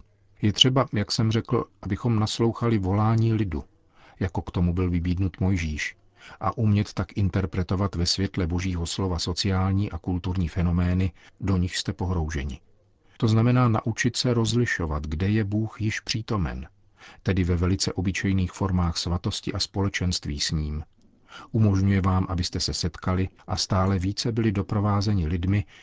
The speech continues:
kteří již žijí podle evangelia a přátelí se s Pánem. Lidmi, kteří možná nechodí na katechismus a přece dovedou spatřit smysl víry a naděje v elementárních životních zkušenostech.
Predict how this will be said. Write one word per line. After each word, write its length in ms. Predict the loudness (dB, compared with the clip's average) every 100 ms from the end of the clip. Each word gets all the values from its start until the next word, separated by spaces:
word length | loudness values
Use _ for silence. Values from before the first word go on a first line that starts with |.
| -20
kteří 400 | -2 0 2 2
již 260 | 2 0 0
žijí 240 | 0 -2
podle 280 | -2 -2 -2
evangelia 800 | -2 0 2 2 2 2 0 -2 -10 _
a 80 | -6
přátelí 520 | -2 0 0 0 -2
se 140 | -2
s 80 | -4
Pánem. 540 | -2 0 0 -2 -6 -12 _ _ _ -20 -20 -4
Lidmi, 300 | 2 4 4
kteří 300 | 2 2 4
možná 340 | 4 4 4 4
nechodí 400 | 2 0 0 0
na 120 | -2
katechismus 840 | -4 -6 -2 -2 0 -2 -4 -12 -18 -20 -6
a 120 | -4
přece 340 | -2 -4 -2
dovedou 400 | -4 -4 -2 -4
spatřit 500 | -4 -4 -4 -4 -4
smysl 380 | -2 -2 -2 -2
víry 320 | -2 0 -2
a 100 | -2
naděje 380 | -2 0 0 -2
v 100 | -4 -4
elementárních 800 | 0 0 0 0 0 0 0 0
životních 440 | -2 0 -2 -2
zkušenostech. 840 | -4 -4 -2 -2 -4 -6 -8 -10